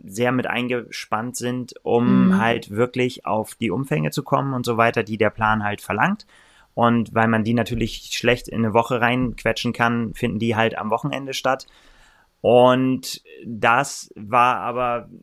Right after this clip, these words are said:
Speaker 1: so mit meiner Planung nicht wirklich kompatibel, weil, also ich hab Familie und, ähm, bin halt auch, ähm, ja, unter der Woche dadurch,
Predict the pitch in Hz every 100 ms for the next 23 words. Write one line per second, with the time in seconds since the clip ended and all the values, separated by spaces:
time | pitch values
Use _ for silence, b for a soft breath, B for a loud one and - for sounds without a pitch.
0 | 123 110 127 123 104 120 127 - 113 117
1 | 120 113 - 110 117 - 101 104 - 101
2 | 101 98 101 107 107 - - - 110 -
3 | - - - 113 139 170 82 76 - -
4 | 113 120 110 - - - - 107 104 -
5 | - 117 110 110 90 - - _ _ b
6 | b b b - 107 113 110 98 110 113
7 | 139 131 131 120 127 117 117 120 123 -
8 | -